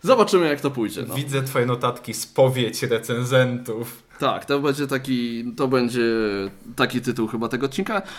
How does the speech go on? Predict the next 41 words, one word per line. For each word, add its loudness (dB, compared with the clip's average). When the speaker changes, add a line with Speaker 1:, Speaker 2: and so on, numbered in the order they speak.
Speaker 1:
Nie 4
wiem, 6
zobaczymy. 4
Zobaczymy, 2
jak 2
pójdzie, 2
ale 0
może -6
trzeba 0
zacząć -2
od -18
czegoś -8
przyjemnego. 2
Speaker 2:
Mm, -12
tak, -4
ale 4
wie-, -2
wiecie -4
co, 2
jeszcze 0
jedna 2
kwestia. 0
Przepraszamy 0
was, 4
że 2
dosyć -4
długo 4
nie 2
nagrywaliśmy, -2
bo -6
faktycznie -10
ostatni -4
odcinek -6
był -8
gdzieś -12
w -12
Speaker 1:
Ale -2
to 4
Speaker 2:
okolicach 2
Speaker 1:
Bartka 0
wina. -2